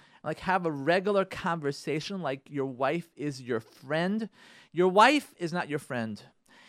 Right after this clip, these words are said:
Your husband is not your friend. Remember this. I, I think I spoke about this last week. This is so important. Your relationship with your spouse is not like your friends. This is your spouse. This is your king.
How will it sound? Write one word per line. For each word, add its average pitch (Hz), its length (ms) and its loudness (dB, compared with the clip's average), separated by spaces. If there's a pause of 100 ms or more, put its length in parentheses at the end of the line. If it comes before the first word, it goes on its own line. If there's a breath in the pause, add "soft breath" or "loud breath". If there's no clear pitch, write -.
(320 loud breath)
Your 220 200 6
husband 226 840 4
is 170 180 0
not 175 240 0
your 160 140 0
friend. 123 440 -2
Remember 208 300 2
this. 120 320 0
I, - 280 -4
I 151 80 -4
think 240 120 -6
I 202 80 0
spoke 185 240 -2
about 170 80 -2
this 151 160 -4
last 135 240 0
week. 120 80 -8
This 139 100 -10
is - 60 -14
so 226 240 -6
important. 135 560 -6 (520 soft breath)
Your 240 360 -2
relationship 180 960 2
with 120 180 -6
your 139 280 -2
spouse 135 800 -8 (220 soft breath)
is 147 120 -6
not 220 240 -2
like 240 220 -4
your 165 100 -2
friends. 180 560 -2
This 180 180 -12
is 226 120 -14
your 196 120 -4
spouse. - 600 -6
This 196 160 -8
is 226 100 -8
your 175 160 -4
king. 190 540 -8